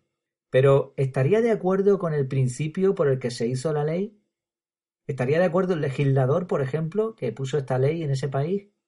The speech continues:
Evidentemente no, no es la idea. Por eso, a la persona que se guía por principios en vez de por leyes, le suele ir bastante mejor que a este chavalito <laughs> que quería resarcirse de la ley, ¿no? Que le había estado teniendo ahí retenido.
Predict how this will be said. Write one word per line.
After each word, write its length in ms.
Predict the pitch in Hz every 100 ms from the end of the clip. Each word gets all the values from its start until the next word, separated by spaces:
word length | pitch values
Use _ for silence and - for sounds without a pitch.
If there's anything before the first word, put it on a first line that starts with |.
| _ _ _ -
Evidentemente 800 | 110 110 104 98 107 117 113 107
no, 260 | 107 110 -
no 100 | 120
es 80 | 131
la 140 | 139
idea. 360 | 127 113 131 - _ _ _ _ _ _ _ -
Por 140 | 139
eso, 160 | 175 165
a 20 |
la 100 | 139
persona 360 | 135 160 185
que 100 | 196
se 140 | 202 196
guía 180 | 190 185
por 160 | 160
principios 560 | 165 156 - 190 135 127
en 100 | 131
vez 100 | 160
de 80 | 170
por 200 | 165 165
leyes, 460 | 180 143 156 156 _ -
le 140 | 131
suele 300 | 127 156 151 147
ir 160 | 156
bastante 640 | 135 120 - - 135 131 127
mejor 480 | 117 120 117 127 _ _
que 100 | 131
a 60 | 127
este 200 | 135 127
chavalito 720 | 120 113 120 120 127 127 -
<laughs> 340 | 131 127 131 123 - - - -
que 160 | 127
quería 300 | 123 123 139
resarcirse 720 | 135 135 117 - - 135 139 123
de 80 |
la 100 | 120
ley, 240 | 117 113 104
¿no? 160 | 151
Que 80 | 135
le 140 | 110 110
había 180 | 123
estado 580 | 120 123 120 113 110 113
teniendo 380 | 123 113 127 117
ahí 100 | 120
retenido. 560 | 113 113 98 98 92